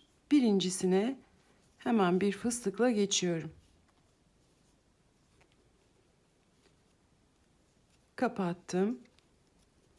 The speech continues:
Dört zincirle dibine sabitliyorum. Modelimiz tamamen bu şekilde devam edecek.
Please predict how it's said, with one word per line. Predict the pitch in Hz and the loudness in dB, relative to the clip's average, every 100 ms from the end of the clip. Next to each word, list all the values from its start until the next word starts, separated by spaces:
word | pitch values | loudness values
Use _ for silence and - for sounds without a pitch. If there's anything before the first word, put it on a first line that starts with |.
| _ _ _ _ _ _ _ _ _ _ _ _ _ _ _ _ _ _ _ _ _ _ _ | _ _ _ _ _ _ _ _ _ _ _ _ _ _ _ _ _ _ _ _ _ _ _
Dört | - 254 254 | 0 2 2
zincirle | - 247 240 220 233 220 247 254 - _ _ _ _ _ _ _ _ _ _ | 0 4 4 4 0 0 -2 -4 -14 _ _ _ _ _ _ _ _ _ _
dibine | 262 208 190 | -2 2 2
sabitliyorum. | 214 - 180 170 170 - 160 165 - - - - - | 2 0 0 0 -4 -6 -4 -6 -10 -20 -20 -20 0
Modelimiz | 311 320 269 214 208 - | 6 6 6 4 2 2
tamamen | 262 233 196 185 202 190 | 2 4 6 6 4 2
bu | |
şekilde | 196 180 175 160 170 | 0 -2 -4 -4 -2
devam | 185 196 226 226 | 0 0 2 2
edecek. | 220 202 233 226 | 0 0 0 0